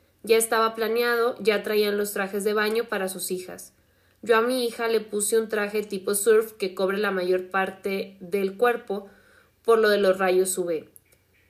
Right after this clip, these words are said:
¿Y por qué creo que está mal ponerles trajes de baño sexualizados a las niñas?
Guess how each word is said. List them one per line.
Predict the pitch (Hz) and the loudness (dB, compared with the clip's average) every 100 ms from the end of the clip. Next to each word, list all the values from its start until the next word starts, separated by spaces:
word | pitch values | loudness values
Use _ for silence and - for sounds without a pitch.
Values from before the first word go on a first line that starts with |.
| _ | _
¿Y | 233 | -4
por | 214 233 | 2 2
qué | 240 240 | 2 2
creo | 240 240 233 | 2 2 2
que | |
está | 220 - 220 | 0 0 -2
mal | 220 220 214 | 0 -2 -2
ponerles | 214 202 190 208 208 | -2 -2 -2 -4 -2
trajes | 220 208 233 | -4 -2 -2
de | 226 233 | 0 0
baño | 220 220 226 | 0 0 -2
sexualizados | 214 - 196 180 180 175 175 180 | -4 -6 -6 -4 -4 -4 -4 -6
a | |
las | 175 175 | -8 -10
niñas? | 180 165 165 - | -10 -10 -12 -18